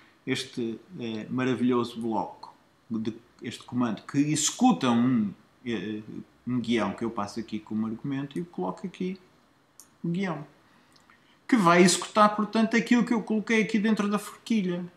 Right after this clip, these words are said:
Ou seja, neste caso, este bloco diz. De acordo? Portanto, neste momento já é fácil perceberem o que é, que valor é que o I toma. O I va-, o I vai tomar rigorosamente todos os valores, um por um,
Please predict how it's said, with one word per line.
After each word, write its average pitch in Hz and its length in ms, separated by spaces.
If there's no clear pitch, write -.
Ou 147 100
seja, 165 520
neste 151 220
caso, 156 260
este 156 220
bloco 160 280
diz. 143 240
De 143 80
acordo? 208 480
Portanto, 147 240
neste 202 260
momento 156 500
já 170 180
é 170 100
fácil 175 560
perceberem 202 500
o 208 60
que 226 100
é, 214 60
que 240 240
valor 214 340
é 214 80
que 214 100
o 220 120
I 233 80
toma. 233 500
O 226 100
I 220 80
va-, 208 300
o 196 140
I 175 100
vai 135 180
tomar 151 460
rigorosamente 196 760
todos 160 280
os 139 140
valores, 123 460
um 202 160
por 139 240
um, 139 200